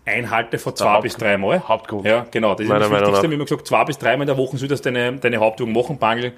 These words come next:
Speaker 1: viermal, Kniebeugen dreimal, Kreuzheben zweimal, so in dem Bereich. Ähm, dadurch kannst du die Frequenz einhalten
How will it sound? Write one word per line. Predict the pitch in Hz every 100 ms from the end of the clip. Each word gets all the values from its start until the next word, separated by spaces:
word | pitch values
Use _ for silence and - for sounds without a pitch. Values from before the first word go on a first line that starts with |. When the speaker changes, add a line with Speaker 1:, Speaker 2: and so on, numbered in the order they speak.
| _
Speaker 1:
viermal, | - 139 143 143 139 - - - _
Kniebeugen | - 135 135
dreimal, | 104 110 120 120
Kreuzheben | 113 107 107 113 101 -
zweimal, | - 113 135
so | 135
in | 123
dem | 147
Bereich. | 165 151 175 - - - - - -
Ähm, | 120 120 120 - _
dadurch | 117 135 143
kannst | 127 -
du |
die | 120
Frequenz | 120 104 101
einhalten | 107 139 180 - 208